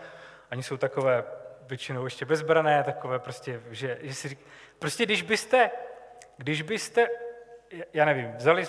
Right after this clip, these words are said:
svoje dítě a učili ho há-, jako, že házet tenisákem, jo, a teď by se soutěžilo někde,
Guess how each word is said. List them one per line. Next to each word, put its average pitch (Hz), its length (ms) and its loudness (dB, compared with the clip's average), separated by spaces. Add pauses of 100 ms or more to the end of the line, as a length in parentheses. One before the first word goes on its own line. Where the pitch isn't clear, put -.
(120)
svoje 180 280 -2
dítě 135 300 -6
a 143 120 -2
učili 160 420 0
ho 160 280 0
há-, 135 140 -4
jako, 151 220 2
že 147 160 4
házet 151 340 6
tenisákem, 127 720 -2
jo, 117 80 -6
a 151 120 -6
teď 127 140 -10
by 127 220 -8 (220)
se - 160 -10
soutěžilo 160 560 2
někde, 147 480 4